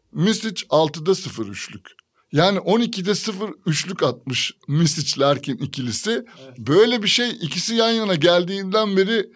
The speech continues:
Speaker 1: hiç olmuş bir şey değil.
Speaker 2: Evet.
Speaker 1: Yani bu iki oyuncunun bir daha on ikide sıfır atacağı bir maç olmaz dersiniz. Zaten olmamış da başka. Şimdi buna bakınca biz diyoruz ki ya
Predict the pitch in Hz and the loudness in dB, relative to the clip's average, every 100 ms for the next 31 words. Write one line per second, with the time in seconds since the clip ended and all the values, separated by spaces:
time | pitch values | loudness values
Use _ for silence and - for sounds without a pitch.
0 | _ 170 196 185 185 196 - 151 - 151 | _ -6 0 0 0 -2 -4 -4 2 2
1 | 110 110 139 131 120 143 151 139 127 - | 2 -6 -8 -10 -6 0 2 2 -2 -4
2 | 185 202 220 151 220 165 202 196 170 175 | -2 0 0 0 4 6 6 2 0 -2
3 | 147 185 196 180 143 - 175 190 180 165 | -2 2 4 6 4 4 2 2 0 0
4 | 143 165 180 165 151 - 143 131 - - | 0 -2 0 0 0 2 2 2 -2 -6
5 | 151 190 208 196 208 208 196 151 135 110 | 0 0 2 2 2 4 4 4 0 -2
6 | - 196 196 208 - 202 208 185 131 113 | -6 -4 2 2 2 0 2 2 2 0
7 | - 104 104 95 - - - - - - | -4 -6 -6 -6 -10 -16 -20 -20 -14 -4
8 | 214 233 214 - 160 262 262 247 247 269 | 2 4 4 2 -2 2 4 2 -2 0
9 | 233 214 214 214 247 185 - 143 151 | 0 0 -4 -4 -4 -4 -2 0 0